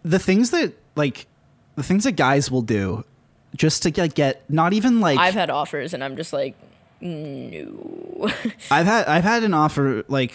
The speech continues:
Speaker 1: one time, and I, I just, like, felt weird about it.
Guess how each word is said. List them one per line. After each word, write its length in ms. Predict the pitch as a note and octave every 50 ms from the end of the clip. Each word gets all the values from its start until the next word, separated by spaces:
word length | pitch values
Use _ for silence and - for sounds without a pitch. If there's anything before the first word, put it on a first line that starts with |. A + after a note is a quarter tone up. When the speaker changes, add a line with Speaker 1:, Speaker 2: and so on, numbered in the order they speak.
| - -
Speaker 1:
one 300 | C#3 C3+ C3 C3 B2+ A#2+
time, 320 | - A#2 A2 G#2+ A2 G#2+ -
and 120 | C3+ C3+
I, 100 | C3+ C#3 C3 A#2 B2 - - D3+ C#3+ C3+ -
I 120 | C3 C3+ C3+
just, 240 | C3 D3+ D3 - F3+
like, 220 | F3+ E3+ D#3 -
felt 380 | - - C#3+ B2+ B2 A#2 - _ -
weird 420 | B2 A2+ A2 A2+ A2+ B2 C3+ -
about 280 | - C3+ C3+ C3 C#3 D3
it. 140 | D#3+ -